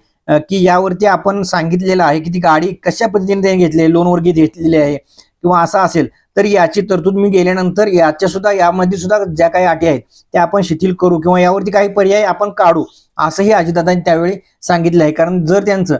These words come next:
केशरी किंवा पिवळं रेशन कार्ड जर असेल तर ते पात्र होतात, पण त्यांच्याकडे फोर व्हीलर आहे तर ते त्यांच्याकडून उत्पन्नाचं साधन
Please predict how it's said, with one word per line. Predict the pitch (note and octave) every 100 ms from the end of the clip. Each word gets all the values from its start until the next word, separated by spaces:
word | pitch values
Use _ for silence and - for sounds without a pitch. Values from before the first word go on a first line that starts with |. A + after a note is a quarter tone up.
| - _ _
केशरी | F3+ E3+ F3+ E3
किंवा | - E3+ F#3 F3+ - _
पिवळं | F3+ F#3+
रेशन | F#3 E3 F3
कार्ड | D#3+ F3+
जर | F#3+
असेल | E3+ F3+ F#3 C3 - _ -
तर |
ते | F3+
पात्र | G#3 G3 F#3+ F#3+
होतात, | F3+ D#3
पण | D#3+ F#3+
त्यांच्याकडे | F#3+ F#3 G3+
फोर | G#3 G3 G3
व्हीलर | F#3
आहे | D#3+ D#3
तर | F3+
ते | F3+ G3
त्यांच्याकडून | G3 F#3+ F#3+ G#3
उत्पन्नाचं | G#3 F#3 G3 G3+ F#3+
साधन | G3 F#3+